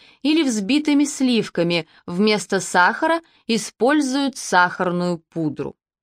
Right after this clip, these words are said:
Фрукты и ягоды как украшение в коктейле или в блюде. Не каждое украшение должно быть съедено. Плавающий кусочек апельсина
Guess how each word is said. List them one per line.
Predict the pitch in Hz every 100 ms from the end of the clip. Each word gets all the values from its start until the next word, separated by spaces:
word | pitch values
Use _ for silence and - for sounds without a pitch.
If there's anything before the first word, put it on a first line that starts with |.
| _ _ _ _ _ _ _
Фрукты | - 233 294 302 - 247
и | 240 233
ягоды | 208 285 330 269 226 233
как | 226 220 -
украшение | - 220 214 - 254 240 220 196
в | -
коктейле | 190 185 - 190 175 185 214
или | 220 226 262
в | 233
блюде. | 269 277 165 - 135 _ _ _ _ _ -
Не | 208 208
каждое | 208 196 160 190
украшение | 185 196 190 302 311 277 247 - - -
должно | 226 240 233 240 262
быть | 254 -
съедено. | - 247 240 185 - 139 139 _ _ _ _ _ -
Плавающий | 185 208 190 165 165 - 170
кусочек | 170 175 190 180 -
апельсина | 175 - 180 - 320 294 202